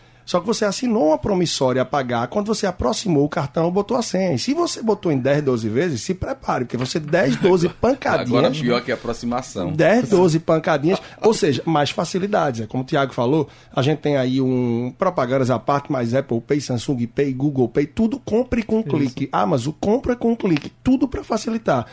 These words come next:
Speaker 1: Hora do almoço agora, muita gente que tá ouvindo a gente já viu um push, uma notificação do celular dizendo, "Opa, hoje jogo do Brasil, você tem dez reais a mais aqui no
Speaker 3: Isso.
Speaker 1: aplicativo de
Speaker 2: É,
Speaker 1: almoço.
Speaker 2: é
Speaker 1: Você tem
Speaker 2: assim.
Speaker 1: frete grátis, entrega grátis."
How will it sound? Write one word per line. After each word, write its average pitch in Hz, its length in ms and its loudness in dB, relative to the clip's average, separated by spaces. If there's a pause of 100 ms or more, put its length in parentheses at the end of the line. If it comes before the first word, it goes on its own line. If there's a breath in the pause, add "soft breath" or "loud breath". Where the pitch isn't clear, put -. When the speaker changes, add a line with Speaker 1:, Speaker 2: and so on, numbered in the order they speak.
(240 loud breath)
Speaker 1:
Hora 220 200 4
do 175 140 0
almoço 139 400 2
agora, 131 340 0
muita 196 280 2
gente 160 180 0
que - 60 -20
tá 147 100 -2
ouvindo 123 260 0
a 113 60 0
gente 139 320 -2
já 147 140 -2
viu 156 160 -4
um - 20 -8
push, 175 320 -2
uma 143 80 0
notificação 143 560 -2
do 123 80 -4
celular 139 300 0
dizendo, 135 420 0 (260 loud breath)
"Opa, 165 360 2
hoje 175 280 4
jogo 196 240 2
do 185 80 2
Brasil, 175 380 0
você 196 140 -4
tem 180 180 0
dez 185 260 2
reais 185 380 2
a 170 80 2
mais 175 240 0
aqui 175 220 -2
no 196 60 0
Speaker 3:
Isso. 190 80 0
Speaker 1:
aplicativo 185 340 -2
de 180 320 0
Speaker 2:
É, 196 60 2
Speaker 1:
almoço. 170 540 2
Speaker 2:
é 185 40 -2
Speaker 1:
Você 185 140 2
tem 196 160 2
Speaker 2:
assim. 135 100 -6 (100)
Speaker 1:
frete 214 460 0
grátis, 175 380 0 (600)
entrega 185 440 2
grátis." 151 340 0